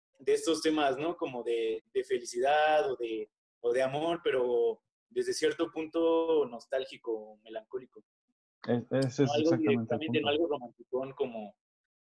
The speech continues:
Speaker 1: no sé, algo común como Los Ángeles Azules o, o estas donde, pues, donde ya hasta le meten sinfónicas y eso, ¿no? <laughs>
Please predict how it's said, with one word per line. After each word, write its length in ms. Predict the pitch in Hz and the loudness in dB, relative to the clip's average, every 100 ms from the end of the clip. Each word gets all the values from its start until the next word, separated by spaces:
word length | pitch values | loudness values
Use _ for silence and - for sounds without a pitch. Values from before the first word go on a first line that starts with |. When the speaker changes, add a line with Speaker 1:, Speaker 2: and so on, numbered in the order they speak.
| _ | _
Speaker 1:
no 120 | 120 | -10
sé, 240 | - 135 131 | -2 2 4
algo 260 | 143 165 | 4 2
común 420 | 139 123 120 135 - _ _ | 0 -4 -6 -8 -10 _ _
como 220 | - 131 117 | -4 -2 -2
Los 200 | 107 127 | -4 -6
Ángeles 320 | 120 120 110 | -6 -4 -4
Azules 560 | 101 123 123 113 110 107 | -6 -4 -2 -2 -2 -4
o, 200 | 98 - _ _ _ _ _ _ _ _ - | -6 -10 _ _ _ _ _ _ _ _ 2
o 280 | 117 123 123 | 6 6 6
estas 880 | 113 101 - - - - 131 123 | 4 2 -4 -16 -12 -2 0 2
donde, 680 | 117 117 107 107 101 98 - _ _ _ | -2 -4 -2 0 0 -2 -6 _ _ _
pues, 140 | 117 | 2
donde 260 | 120 127 127 | 4 6 6
ya 120 | 139 | 6
hasta 180 | 135 147 | 6 4
le 100 | 135 | 4
meten 300 | 127 135 135 | 2 -2 -2
sinfónicas 680 | 123 107 123 123 117 104 - | -6 -6 -4 -4 -4 -4 -4
y 40 | |
eso, 180 | 117 110 | -8 -8
¿no? 140 | 123 - - | -12 -14 -10
<laughs> 300 | 135 - 117 | -8 -8 -10